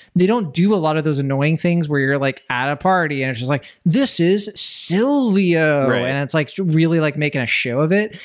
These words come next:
Speaker 1: It's like, you, you kinda have to work for it, which I, I,
Speaker 2: Yeah.
Speaker 1: yeah, I'll give the movie a little bit of credit. Like, they knew what they were doing on that
Speaker 2: Yeah, but
Speaker 1: respect.
Speaker 2: at the same time, the, uh, the timeline of The Sopranos gets really funky with this movie because, like, for instance, Silvio,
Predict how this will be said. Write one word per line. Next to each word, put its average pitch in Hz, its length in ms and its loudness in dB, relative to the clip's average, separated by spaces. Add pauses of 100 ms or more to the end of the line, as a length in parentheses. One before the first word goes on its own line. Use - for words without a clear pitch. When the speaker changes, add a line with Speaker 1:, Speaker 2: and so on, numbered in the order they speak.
(100)
Speaker 1:
It's 165 120 -2
like, 151 100 0
you, 165 100 2 (120)
you 190 200 0
kinda 359 360 0
have 196 200 0
to 151 80 -4
work 131 540 -2
for 92 320 -6
it, 87 260 -8
which 175 140 0
I, 269 80 0
I, 285 60 -4
Speaker 2:
Yeah. 381 320 -2
Speaker 1:
yeah, 285 300 -2
I'll 311 80 0
give 381 140 -4
the 370 60 0
movie 214 180 4
a - 40 2
little 175 120 2
bit 160 100 2
of 147 80 -4
credit. 110 340 -6 (120)
Like, 151 200 -2
they 175 100 2
knew 214 180 2
what 196 140 0
they 156 80 0
were 139 80 0
doing 110 320 -6 (300)
on 143 120 -8
that 127 100 -2
Speaker 2:
Yeah, 113 260 0 (100)
but 180 240 -4
Speaker 1:
respect. 135 220 -4
Speaker 2:
at 170 80 -4
the 156 60 -8
same 196 180 0
time, 143 640 -2 (100)
the, 117 260 0
uh, 107 260 -2
the 110 100 -6
timeline 139 580 -2
of 104 200 -8
The 104 100 -4
Sopranos 104 600 -4
gets - 180 -12
really 104 240 -2
funky 101 420 -4
with 95 160 -6
this 98 160 -6
movie 98 220 -2
because, 95 400 -6
like, 92 320 -6 (340)
for 156 160 0
instance, 147 400 -4
Silvio, 127 680 -2